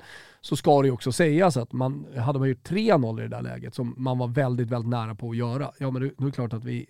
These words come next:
förmodligen hade haft, eh, en annan matchbild. Då kanske han hade lugnat sig lite och gått, gått till paus med det. Men, eh, ja, det finns ändå någonting i Pep Guardiolas sätt att se på den här, det här, de här hundraåttio minuterna, eh,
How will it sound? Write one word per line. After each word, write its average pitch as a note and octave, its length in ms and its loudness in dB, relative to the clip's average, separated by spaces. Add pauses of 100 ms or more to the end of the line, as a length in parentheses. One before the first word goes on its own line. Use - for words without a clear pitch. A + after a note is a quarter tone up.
(260)
förmodligen G3 600 6
hade B2+ 180 2
haft, A2+ 360 -4
eh, B2 280 -6
en C3+ 80 0
annan A#2+ 260 0
matchbild. A#2 440 -6
Då A#3+ 300 6
kanske B2 200 -2
han A#2 80 -6
hade A#2 140 -4
lugnat A2 400 -4
sig A#2+ 120 -12
lite A2+ 280 -12 (140)
och - 200 -8
gått, C3+ 260 2 (160)
gått C3+ 200 -2
till A#2+ 100 -4
paus A#2 340 -6
med A#2 100 -6
det. A2+ 120 -8 (420)
Men, B2+ 320 -2
eh, B2 340 -4
ja, D#3+ 300 0
det F3 180 -4
finns F#3+ 280 2
ändå D#3+ 180 4
någonting D#3 600 2
i B2 40 -4
Pep B2 180 -8
Guardiolas B2+ 460 -4
sätt A#2+ 180 -8
att A#2 120 -10
se C3 180 -4
på C3 160 -8
den A#2+ 120 -6
här, G#2+ 100 -12 (340)
det D#3 80 4
här, D#3+ 100 4
de D#3+ 120 6
här C#3 100 6
hundraåttio D3 600 0
minuterna, C#3+ 560 2 (560)
eh, C3+ 260 0